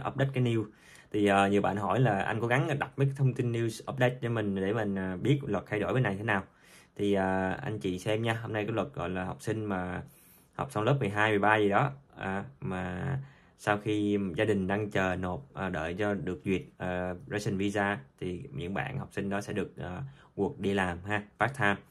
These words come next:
Thì như mình trình bày trong cái video như mình nói đó, hồi xưa, à, luật đó chưa ra thì, à, nhiều gia đình qua nộp resident visa xong đang chờ mà, resident visa set lâu lắm, một năm đến hai năm các bạn ha. Xong khi đó thì,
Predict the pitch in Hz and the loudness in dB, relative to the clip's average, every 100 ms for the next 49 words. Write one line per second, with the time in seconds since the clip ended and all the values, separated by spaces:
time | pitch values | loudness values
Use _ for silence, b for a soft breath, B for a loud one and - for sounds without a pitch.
0 | b b b b b 98 104 113 107 98 | b b b b b -2 0 0 2 2
1 | 92 98 107 113 110 110 107 107 101 98 | 2 0 -2 -2 2 2 2 0 0 2
2 | 117 151 B B B 110 104 120 117 113 | 4 2 B B B -4 2 4 6 6
3 | 113 113 113 b b b - 101 - 123 | 6 6 4 b b b -4 -2 0 2
4 | 131 113 107 104 - - 95 92 90 90 | 2 4 4 2 -2 -4 -2 -2 -2 -4
5 | 87 95 92 107 95 87 - - - - | -4 -2 0 2 0 -2 -12 -20 -14 -4
6 | 98 101 95 - - 101 101 101 92 101 | 0 2 0 -4 -4 -4 -2 -2 0 0
7 | 101 98 101 98 90 98 98 95 92 92 | 0 -2 -2 -2 -2 -2 2 2 2 -2
8 | - - 98 95 92 98 101 101 101 - | -8 -8 -6 -4 -4 -2 0 0 -2 0
9 | 120 123 110 110 131 135 B B B B | 0 4 4 6 4 2 B B B B
10 | B - 104 98 98 98 104 110 117 127 | B -4 2 2 2 2 4 4 2 2
11 | 120 113 113 113 117 80 104 107 104 104 | 4 4 4 2 2 2 2 2 2 -2
12 | 101 107 101 113 87 87 | -2 0 2 0 -2 -6